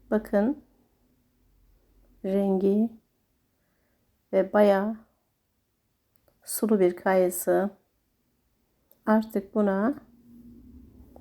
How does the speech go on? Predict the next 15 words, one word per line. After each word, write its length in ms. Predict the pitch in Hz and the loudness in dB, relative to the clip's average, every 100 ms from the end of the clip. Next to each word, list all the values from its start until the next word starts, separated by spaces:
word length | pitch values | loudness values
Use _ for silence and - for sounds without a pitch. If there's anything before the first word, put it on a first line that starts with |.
| - - - - - - | -20 -20 -20 -20 -20 -2
hiç 380 | 247 247 - - - - | -2 -2 -10 -12 -18 -12
su 200 | - - | -6 -2
eklememize 680 | 196 196 196 190 185 185 240 | 0 0 0 2 0 0 0
gerek 460 | 220 196 196 196 185 | 0 -2 -2 -4 -8
yoktur. 640 | 185 - 202 247 - _ _ _ _ _ _ _ _ _ _ _ _ - _ - | -8 -8 -6 -6 -10 _ _ _ _ _ _ _ _ _ _ _ _ -20 _ 0
Meyvenin 540 | 208 226 226 254 294 | 4 4 4 4 2
kendi 380 | 294 - 214 233 | -2 -2 -2 -2
suyuyla 480 | 247 196 190 180 175 | -4 -4 -4 -4 -6
yapar 460 | 196 202 - 180 180 | -2 -4 -2 -8 -8
iseniz 600 | 208 - 170 185 277 - _ _ _ _ _ _ - | -10 -6 -4 -2 -2 -6 _ _ _ _ _ _ -6
daha 200 | 202 208 | 0 2
güzel 320 | 196 190 180 | 0 -2 0
olur. 280 | 170 175 196 - _ _ _ _ _ _ _ _ _ _ _ _ _ _ _ _ _ _ _ _ _ _ _ - - - - - - 135 _ - - _ _ _ _ _ _ - - _ _ | 0 -4 -12 -16 _ _ _ _ _ _ _ _ _ _ _ _ _ _ _ _ _ _ _ _ _ _ _ -20 -20 -20 -20 -20 -20 -20 _ -20 -20 _ _ _ _ _ _ -20 -20 _ _
Ocağıma 540 | 262 302 294 269 208 190 | -10 0 2 4 4 2
koydum. 760 | - 240 226 220 180 180 190 | 2 4 4 4 4 2 -4